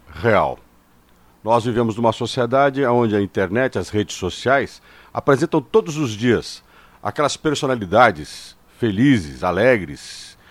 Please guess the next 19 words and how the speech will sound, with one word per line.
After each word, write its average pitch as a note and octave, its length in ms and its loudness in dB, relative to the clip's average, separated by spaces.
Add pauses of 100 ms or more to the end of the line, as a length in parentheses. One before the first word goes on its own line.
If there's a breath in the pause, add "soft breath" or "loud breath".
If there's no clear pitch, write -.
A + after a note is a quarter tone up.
(140)
tirando D#3 260 0
fotos - 380 0
em D3+ 40 -2
lugares C3 380 0
maravilhosos, G#2+ 1040 2 (360 loud breath)
acompanhadas B2 720 2
de A2 80 -6
pessoas B2 540 -2 (100)
sorridentes, A#2+ 880 2 (360 soft breath)
mesmo F#3 280 8
quando F3 180 2
estão D3+ 180 2
nas C3+ 120 4
relações C3 380 0
de A#2 80 -6
trabalho, C3+ 540 2
parecem B2+ 480 -2
estar A#2 200 -4
vivendo G#2 600 -2